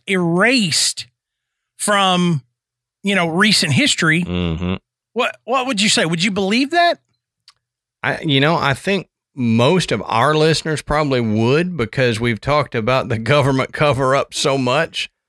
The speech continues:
Speaker 1: Yeah.
Speaker 2: But it, it's so hard to believe, though.
Speaker 1: But if I said, "Where do you think that occurred?" what would you say?
Speaker 2: Not where this occurred.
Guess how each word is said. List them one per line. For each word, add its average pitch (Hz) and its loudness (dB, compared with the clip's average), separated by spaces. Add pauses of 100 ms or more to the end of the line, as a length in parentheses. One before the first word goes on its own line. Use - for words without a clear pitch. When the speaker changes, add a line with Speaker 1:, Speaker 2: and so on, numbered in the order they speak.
(380)
Speaker 1:
Yeah. 180 0
Speaker 2:
But 139 0
it, 139 -2
it's 147 -4
so 175 0
hard 147 -2
to 123 -4
believe, 117 -4
though. 92 -10 (1120)
Speaker 1:
But 208 0
if 185 -2
I 254 4
said, 202 0
"Where 254 4
do 277 2
you 240 2
think 240 -2
that 208 2
occurred?" 170 -2 (460)
what 196 -2
would 180 0
you 151 2
say? 131 -4 (1400)
Speaker 2:
Not 101 0
where 139 2
this 139 0
occurred. 127 -4